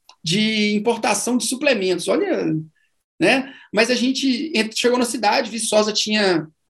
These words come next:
vinte mil habitantes, só que com a população flutuante de estudantes ia quase pra quase quarenta,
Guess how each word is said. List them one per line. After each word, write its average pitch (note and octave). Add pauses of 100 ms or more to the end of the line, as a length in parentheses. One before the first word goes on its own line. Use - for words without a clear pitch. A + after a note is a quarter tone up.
(500)
vinte B3
mil A3
habitantes, B3
só B3
que B3
com C4+
a C4
população B3+
flutuante A3
de A3
estudantes B3
ia -
quase A#3+
pra A#3+
quase C4
quarenta, G#3